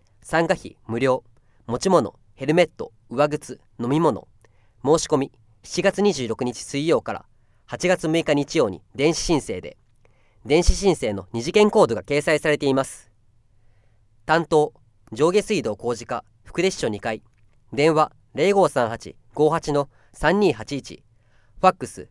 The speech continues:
零五三八五八の三二七一。結婚、新生活支援事業、助成金。新居の取得、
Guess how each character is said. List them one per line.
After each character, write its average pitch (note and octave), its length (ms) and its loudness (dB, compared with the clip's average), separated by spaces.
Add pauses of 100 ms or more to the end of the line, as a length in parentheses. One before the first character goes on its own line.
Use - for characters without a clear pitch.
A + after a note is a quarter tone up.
(140)
零 D3+ 220 0
五 F#3 180 4
三 B2+ 220 0
八 - 340 -14
五 C#3 160 2
八 D#3 240 -4
の D3 180 0 (220)
三 F3 300 0
二 D#3 120 4
七 A#2 200 -2
一。 - 260 -8 (840)
結 - 200 -10
婚、 C#3+ 280 -4
新 D#3 280 -6
生 E3+ 200 -8
活 D#3+ 240 -12
支 F3+ 140 -8
援 E3+ 120 -2
事 D#3+ 140 -10
業、 A2+ 240 -10 (420)
助 A#2+ 80 -12
成 C3+ 220 -6
金。 A#2+ 240 -8 (1300)
新 F#3+ 240 0
居 A#2+ 120 -4
の G#2 60 -6
取 - 100 -14
得、 - 280 -12